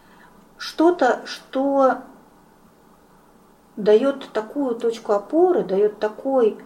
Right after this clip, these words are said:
внутренний стержень, который не просто спасает в жизненных обстоятельствах,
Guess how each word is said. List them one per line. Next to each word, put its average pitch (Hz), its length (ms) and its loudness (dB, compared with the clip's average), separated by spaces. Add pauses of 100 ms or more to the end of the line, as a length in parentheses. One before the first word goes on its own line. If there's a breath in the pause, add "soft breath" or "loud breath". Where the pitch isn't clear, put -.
(500 soft breath)
внутренний 214 560 -4
стержень, 254 600 0
который 240 800 0 (720)
не 190 80 -10
просто 349 240 -2
спасает 240 720 -2 (500)
в 185 80 -10
жизненных 190 560 -6
обстоятельствах, - 800 -6